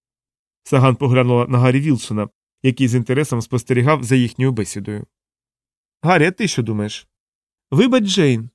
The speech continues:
посміхнувся Вілсон. "Я також краще пошлюся на п'яту поправку. Це твоя гра. Ти можеш повернути його?"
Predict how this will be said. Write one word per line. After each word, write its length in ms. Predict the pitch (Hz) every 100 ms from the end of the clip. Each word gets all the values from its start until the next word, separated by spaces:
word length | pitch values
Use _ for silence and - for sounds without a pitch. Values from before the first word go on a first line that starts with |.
| _
посміхнувся 580 | 131 - 131 131 113 120
Вілсон. 440 | 104 98 - 101 - _ _ -
"Я 100 | 202
також 320 | 240 - 165
краще 360 | - 139 127 131
пошлюся 460 | 147 - 214 -
на 100 | 139
п'яту 280 | 131 165 143
поправку. 500 | 123 - 104 - 117 - _ _
Це 120 | 185
твоя 260 | 185 175 98
гра. 200 | 98 107 _ _ _ _
Ти 100 | -
можеш 280 | 180 233 208
повернути 540 | 170 147 135 117 -
його?" 220 | 98 95